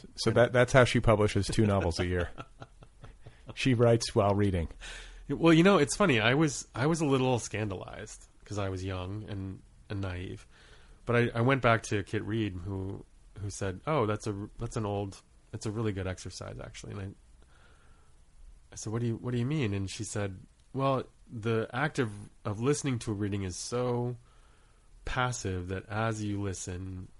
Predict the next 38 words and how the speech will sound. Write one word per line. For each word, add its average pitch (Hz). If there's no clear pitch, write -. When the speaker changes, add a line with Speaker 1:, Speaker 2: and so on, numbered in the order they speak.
Speaker 2:
like, 98
ideas 98
may 95
push -
up 101
in 90
a 90
sort 98
of 98
rebellion 92
against 92
what's 95
happening, 135
so 101
you 95
should 95
always 90
have 92
a -
notebook -
just -
in 92
case." -
And 104
I 156
actually 202
have 202
found 165
that 143
to 117
be 107
an 117
interesting 120
exercise, 104
especially 131
if 113
you're 95
stuck, -